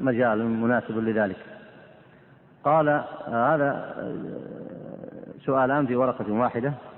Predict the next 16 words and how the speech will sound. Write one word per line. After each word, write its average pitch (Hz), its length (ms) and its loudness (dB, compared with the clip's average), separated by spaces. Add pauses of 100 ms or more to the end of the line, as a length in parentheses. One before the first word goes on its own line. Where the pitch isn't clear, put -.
(360)
يقول: 151 400 2
"هل 147 240 2
تثبت 131 440 0
رؤية 123 340 2 (1400)
المولى 123 420 4
عز 104 280 0
وجل 113 280 0
في 113 80 -2
الآخرة 110 400 0
لجميع 143 420 2
أهل 139 100 2
الجنة، 147 380 0 (760)
أم 135 140 2
أن 165 200 2
هذا 151 240 4
يخص، 139 440 -2